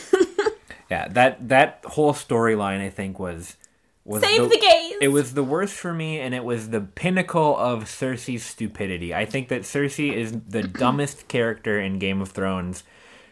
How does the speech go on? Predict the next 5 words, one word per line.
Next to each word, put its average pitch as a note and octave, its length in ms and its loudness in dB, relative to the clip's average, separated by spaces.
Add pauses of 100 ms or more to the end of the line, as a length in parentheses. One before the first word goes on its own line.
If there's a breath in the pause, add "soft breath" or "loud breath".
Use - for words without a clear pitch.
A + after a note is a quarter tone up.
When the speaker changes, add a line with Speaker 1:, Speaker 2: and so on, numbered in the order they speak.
Speaker 1:
because G#2+ 540 0 (160)
she B2 320 -2
thinks C#3 360 0
she's C#3+ 220 0
untouchable, C#3 840 0